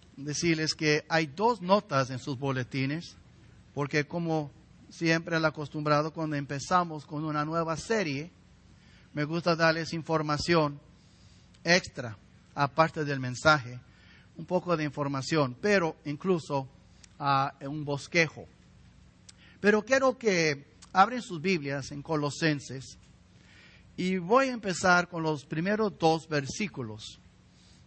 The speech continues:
Colosenses capítulo uno, versículos uno y dos. "Pablo,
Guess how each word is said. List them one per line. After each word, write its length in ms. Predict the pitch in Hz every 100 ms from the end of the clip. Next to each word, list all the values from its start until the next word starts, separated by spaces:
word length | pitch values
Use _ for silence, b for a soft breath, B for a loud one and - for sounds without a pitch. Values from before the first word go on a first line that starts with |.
| -
Colosenses 840 | - 190 185 175 214 220 214 208 -
capítulo 540 | 180 170 180 180 175
uno, 440 | 180 175 143 135 139 b b b b -
versículos 720 | 165 175 233 214 165 156 - -
uno 400 | 185 175 156 147 -
y 140 | 139
dos. 420 | 127 104 - - - - _ _ b b b b -
"Pablo, 560 | 156 156 175 214 240